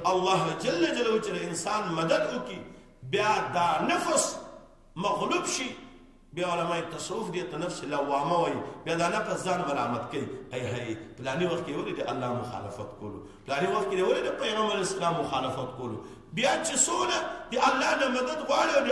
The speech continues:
الله مدد راځي، ستا نفس بد، هغه په نفس طیبه، پاک نفس باندې الله بدلوي. نفس لوامه وګرځېږي. بیا د هغې نه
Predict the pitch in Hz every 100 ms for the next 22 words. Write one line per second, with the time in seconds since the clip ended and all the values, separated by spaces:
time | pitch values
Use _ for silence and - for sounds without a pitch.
0 | 247 240 285 294 247 269 - 240 226 -
1 | - - - - 262 277 277 302 - -
2 | - - - - - 311 349 - - -
3 | - 190 185 - 220 277 - 214 - -
4 | 190 185 208 262 - - - - 339 330
5 | 277 285 269 - 247 220 208 208 208 202
6 | 185 180 190 - - 175 208 - 180 175
7 | - 143 151 147 - - 220 175 190 175
8 | 139 - - 185 180 165 165